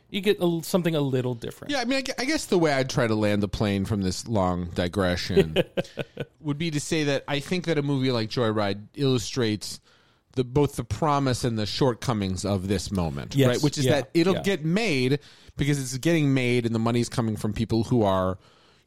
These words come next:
Speaker 2: you know, liberal people who want to be on the right side of questions of diversity, right? And who want to open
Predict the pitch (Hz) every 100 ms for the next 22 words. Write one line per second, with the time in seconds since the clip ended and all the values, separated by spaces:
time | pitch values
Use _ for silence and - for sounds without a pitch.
0 | - 104 98 98 113 120 131 120 110 104
1 | 104 101 95 110 98 104 107 - 107 95
2 | 101 95 92 98 92 - 95 95 95 95
3 | - - - 98 - 98 101 90 87 90
4 | 82 - 87 80 78 92 87 87 104 104
5 | 110 104 101 92 - 123 107 95 92 -
6 | - - - _ _ _ _ - 143 135
7 | 143